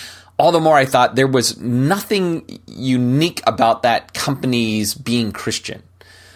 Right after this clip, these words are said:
right? In fact, if anything, it was like Christianity was at the top of the header, but the content didn't look a lot like Jesus or a lot like the stuff that we cherish, like forgiveness and grace and restoration.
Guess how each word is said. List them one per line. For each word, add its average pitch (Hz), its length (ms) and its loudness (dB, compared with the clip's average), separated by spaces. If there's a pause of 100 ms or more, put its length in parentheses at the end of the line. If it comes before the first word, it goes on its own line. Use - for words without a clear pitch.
right? - 300 0 (200)
In 131 100 -2
fact, 143 260 0
if 120 140 -4
anything, 170 440 0
it 120 100 0
was 131 160 2
like 123 180 2
Christianity 151 800 0
was 113 320 0
at 135 140 0
the 117 80 -2
top 151 420 -2
of 131 140 2
the 117 80 2
header, 120 600 0 (360)
but 139 180 2
the 131 60 -6
content 170 720 -2
didn't 131 260 -2
look 139 160 0
a 120 60 0
lot 120 260 2
like 98 240 -2
Jesus 113 560 -2
or 113 80 0
a 110 80 2
lot 123 280 2
like 127 180 0
the 117 60 -4
stuff - 340 -2
that 104 80 -2
we 107 340 -4 (320)
cherish, 120 680 -2
like 110 280 0
forgiveness 92 560 -4
and 107 120 -6
grace 98 380 -4
and 90 260 -6
restoration. 107 840 -2